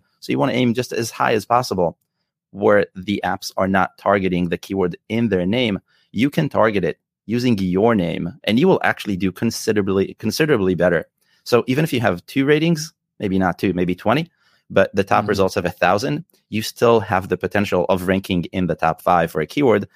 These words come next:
Speaker 1: if you are actually using it better than the competition. That's a small trick. Not many people talk about it, and I think a lot of people don't think about how important it is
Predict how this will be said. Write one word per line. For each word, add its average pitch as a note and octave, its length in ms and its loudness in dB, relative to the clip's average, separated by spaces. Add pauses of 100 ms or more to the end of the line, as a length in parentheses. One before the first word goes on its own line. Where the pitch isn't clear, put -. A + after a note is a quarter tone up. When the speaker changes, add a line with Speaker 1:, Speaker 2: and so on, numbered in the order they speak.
(240)
Speaker 1:
if A#2 220 -2
you G#2+ 180 2
are F#2+ 160 4
actually F#2 320 -2
using F2 240 -2
it E2 180 -6
better E2+ 460 0
than D#2+ 140 -4
the D#2+ 80 -6
competition. E2+ 580 -4 (240)
That's A#2+ 160 0
a D3+ 60 2
small A2+ 260 2
trick. G#2+ 300 -2 (200)
Not B2 140 2
many C3+ 140 0
people C#3 240 0
talk G#2+ 240 -2
about G2 240 2
it, G2 140 0
and G2 200 -2
I G#2 80 0
think C3 160 -6
a A2 60 2
lot C3 100 4
of C#3+ 60 -10
people C#3 220 2
don't G#2 220 2
think G#2 360 -2
about F#2 320 2
how A2+ 240 0
important A2+ 500 0
it E2+ 100 0
is D#2+ 240 -2